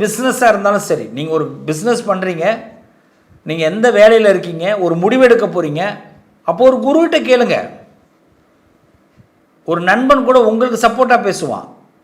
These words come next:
சொந்தக்காரவங்க உங்களுக்கு ஆப்போசிட்டா பேசுவாங்க. உங்க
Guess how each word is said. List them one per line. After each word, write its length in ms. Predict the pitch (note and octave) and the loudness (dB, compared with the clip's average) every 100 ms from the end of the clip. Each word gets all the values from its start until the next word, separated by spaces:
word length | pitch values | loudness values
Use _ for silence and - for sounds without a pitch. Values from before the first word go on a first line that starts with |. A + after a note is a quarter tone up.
| - | -2
சொந்தக்காரவங்க 640 | G3+ A#3 C4 C4 B3 A3+ G3+ | 0 2 2 2 0 0 -2
உங்களுக்கு 280 | G#3+ A3+ G#3+ | 0 2 4
ஆப்போசிட்டா 440 | G#3+ B3+ A#3+ A#3 A3 | 2 2 -2 -2 -2
பேசுவாங்க. 400 | F#3+ F3+ E3 C3+ E2+ - - _ _ _ _ _ _ _ _ _ _ _ _ _ _ _ _ _ _ _ _ _ - | -4 -4 -4 -4 -8 -14 -20 _ _ _ _ _ _ _ _ _ _ _ _ _ _ _ _ _ _ _ _ _ -8
உங்க 140 | F3 | -2